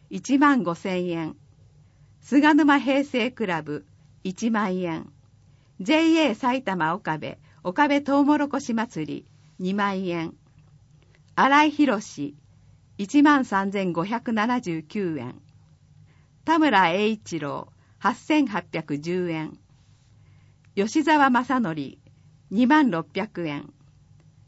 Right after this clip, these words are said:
畠山上郷アルコー会、六千三百十七円。根岸光雄、五万円。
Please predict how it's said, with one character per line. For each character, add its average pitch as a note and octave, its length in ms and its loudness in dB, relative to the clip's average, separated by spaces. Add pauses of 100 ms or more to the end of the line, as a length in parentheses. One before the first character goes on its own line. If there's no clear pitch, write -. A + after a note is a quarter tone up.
(480)
畠 D4+ 460 2
山 F#3 320 0
上 A#3+ 280 0
郷 B3+ 280 4
ア A3 80 6
ル B3+ 120 0
コ A#3+ 260 0
ー - 60 -10
会、 C#3 300 -4 (380)
六 F#3 200 -4
千 C#4+ 280 0
三 B3+ 260 0
百 E3+ 300 -4
十 G#3 260 -2
七 G#3 300 -2
円。 C3+ 240 -10 (640)
根 G#3 200 2
岸 B3+ 260 -4
光 D3+ 160 -4
雄、 E3+ 360 -8 (280)
五 F3 140 -4
万 F#3+ 320 -2
円。 E3+ 240 -6